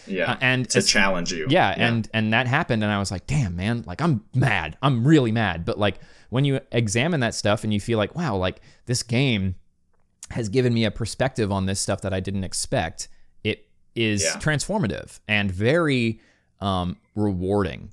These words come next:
Speaker 2: in many different ways. You may not expect it at the time, and you may just be mad, but when you look back retrospectively, I think if you, um, if you objectively come at that situation, it's, it always feels good to have existed
Speaker 1: Yeah.
Speaker 2: in a campaign when you felt such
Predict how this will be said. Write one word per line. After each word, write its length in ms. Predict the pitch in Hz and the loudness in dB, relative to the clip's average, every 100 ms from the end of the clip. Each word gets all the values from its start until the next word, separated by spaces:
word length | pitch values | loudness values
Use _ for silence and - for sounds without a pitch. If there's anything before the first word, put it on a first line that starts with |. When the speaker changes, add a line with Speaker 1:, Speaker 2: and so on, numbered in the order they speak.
| - | -2
Speaker 2:
in 220 | 117 113 | 2 4
many 220 | 135 160 | 4 4
different 240 | 113 101 87 | 2 -2 -6
ways. 240 | 82 78 | -8 -6
You 80 | 139 | -2
may 100 | 190 | 2
not 180 | 208 165 | 2 2
expect 460 | 117 - - 113 160 | -2 -4 -4 -4 -2
it 80 | |
at 100 | 143 | -4
the 80 | 98 | -6
time, 380 | - 104 107 143 | -8 -6 -4 -2
and 80 | 107 | 0
you 60 | 101 | 2
may 140 | 113 | 0
just 140 | 107 | -2
be 100 | - | -4
mad, 480 | 92 95 87 82 87 - _ | -4 -2 0 -2 -4 -8 _
but 420 | 117 117 113 - - | -2 2 0 -2 -4
when 160 | 120 | 0
you 100 | 117 | 0
look 220 | 113 131 - | 2 0 0
back 320 | 113 120 - - | -2 -2 -10 -8
retrospectively, 720 | 101 101 98 - 131 101 98 | -6 -6 -8 -6 -8 -6 -4
I 40 | 95 | -4
think 200 | 156 - | -6 -4
if 200 | 101 - | -6 -2
you, 240 | 101 92 - - - - - - | 0 0 -4 -16 -20 -20 -20 -6
um, 260 | 98 85 87 | -4 -2 -4
if 100 | 107 | -6
you 120 | 110 123 | 0 2
objectively 480 | 101 139 - 113 | 2 0 0 -4
come 240 | 110 131 127 | -2 0 0
at 100 | 110 | 0
that 120 | 101 | -2
situation, 440 | 110 101 113 107 | -4 -2 -2 -2
it's, 160 | 98 - 98 | -6 -6 -4
it 80 | 117 | -2
always 420 | 120 123 151 147 - | 2 4 4 4 2
feels 260 | 123 110 | -2 -2
good 480 | 92 104 123 101 90 - - _ - _ _ _ - - | -2 0 2 2 -2 -8 -20 _ -20 _ _ _ -20 -8
to 140 | 156 | 0
have 180 | 151 151 | 2 4
existed 500 | 147 104 110 180 180 | 2 0 0 2 2
Speaker 1:
Yeah. 60 | 147 | 2
Speaker 2:
in 60 | |
a 60 | 127 | 0
campaign 520 | - 123 113 127 123 | 0 -2 0 0 2
when 160 | 113 120 | 0 0
you 120 | 117 | -2
felt 440 | - - 135 131 | -2 2 2 2
such 500 | - - 143 127 - | -2 2 4 4 0